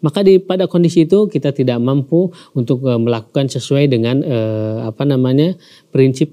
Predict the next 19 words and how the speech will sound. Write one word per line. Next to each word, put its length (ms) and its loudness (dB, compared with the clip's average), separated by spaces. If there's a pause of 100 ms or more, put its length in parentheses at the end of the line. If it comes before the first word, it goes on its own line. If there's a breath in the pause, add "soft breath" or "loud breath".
awalnya. 400 -2
Maka 320 -2
kita 240 -2
lakukan 400 -4
sesuai 320 -4
dengan 240 0
kemampuan 640 -2
di, 160 0 (560 loud breath)
eh, 680 -2 (100)
tempat 480 -8
itu. 240 -8 (560)
Ini 320 2
menunjukkan, 640 0
eh, 200 -4 (120)
apa 80 -4
namanya, 320 0
memahamkan 400 -2
lebih 240 0
jelas 320 0